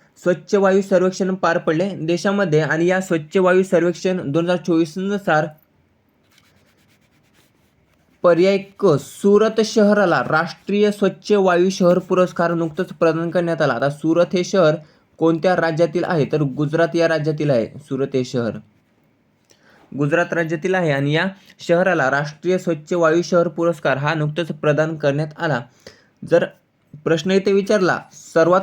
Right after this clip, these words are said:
स्वच्छ शहर पुरस्कार कोणास प्रदान करण्यात आला? तर याचं योग्य उत्तर असणार आहे पर्याय अ, इंदोर. इंदोर हे भारतातील बघा सर्वात स्वच्छ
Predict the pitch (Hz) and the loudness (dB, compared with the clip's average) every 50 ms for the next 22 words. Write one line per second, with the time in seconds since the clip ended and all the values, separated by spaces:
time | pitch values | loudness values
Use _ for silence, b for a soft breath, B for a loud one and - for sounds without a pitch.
0 | 190 - - 185 160 - - - 196 196 - - 190 180 175 151 - - _ _ | 0 -2 -4 -4 -4 -4 -2 -2 -2 -2 2 2 2 4 4 2 -2 -4 _ _
1 | _ - - 165 180 180 180 - 190 185 190 - - 175 180 185 190 190 - 180 | _ -4 -2 0 0 0 0 -2 -2 -2 -2 -2 -2 0 0 0 0 -2 -2 -2
2 | 175 165 175 175 180 165 185 170 170 175 175 - - 165 165 139 131 156 151 147 | 0 2 0 0 0 0 -2 -2 -2 -2 -6 -6 -4 -2 -2 0 0 0 -2 0
3 | 143 147 147 - 156 147 160 156 156 160 165 156 165 156 151 151 156 156 170 165 | 0 0 -2 -2 -2 0 -2 -2 -2 -2 -2 -2 -2 -2 -2 -4 -4 -4 -6 -4
4 | - - 143 135 139 147 147 - - - 147 143 147 165 - - _ - 131 139 | -4 -2 0 0 0 0 -2 -4 -4 -2 0 0 0 -2 -4 -12 _ -6 -4 -2
5 | 139 143 147 143 139 117 110 - b b b b b b b b 135 147 156 156 | -2 0 0 0 0 0 0 -4 b b b b b b b b 0 0 0 2
6 | 175 170 175 180 170 160 156 160 160 156 175 170 180 185 180 156 139 143 151 151 | 2 2 2 2 2 2 0 0 0 0 -2 -2 -2 0 0 0 0 0 -2 -2
7 | - 160 151 165 175 170 - 170 151 151 - | -2 0 0 0 0 -2 -2 -4 -4 -4 -4